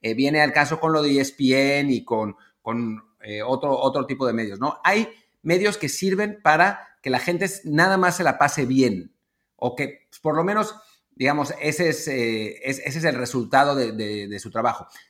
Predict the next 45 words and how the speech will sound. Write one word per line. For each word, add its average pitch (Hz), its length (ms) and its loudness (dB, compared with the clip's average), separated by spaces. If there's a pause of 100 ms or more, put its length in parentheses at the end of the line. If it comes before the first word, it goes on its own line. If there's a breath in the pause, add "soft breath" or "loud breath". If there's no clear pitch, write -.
Yo 185 180 4
no 220 140 4
llamaría 170 640 4
a 127 140 0
Invictos 160 640 2
ni 123 120 0
a 113 120 -2
E 139 200 2
S 160 180 -4
P 143 120 2
N 147 120 0
realmente 139 400 0
un 135 180 2
medio 139 260 2
periodístico, 135 680 -2
aunque 127 240 -2
tengan 165 300 0
cosas 160 280 -2
periodísticas 127 480 0
aquí 123 200 -6
y 127 40 0
allá. 139 220 2 (180 loud breath)
Son 175 220 0
medios 190 300 2
de 175 80 2
entretenimiento 127 760 0
y 117 80 0
hay 135 60 0
que 165 100 -4
tomarlos 139 380 0
como 120 180 -8
tal. 151 240 -2 (300 loud breath)
Y, 185 200 -6 (320)
y 151 120 -2
en 160 360 -2
consecuencia 175 540 0
no 170 160 2
tomarse 170 380 0
muy 160 240 2
en 151 120 0
serio 160 320 2
lo 131 120 0
que 131 80 -2
ponen. 160 380 -2 (200 loud breath)
Hay 151 200 4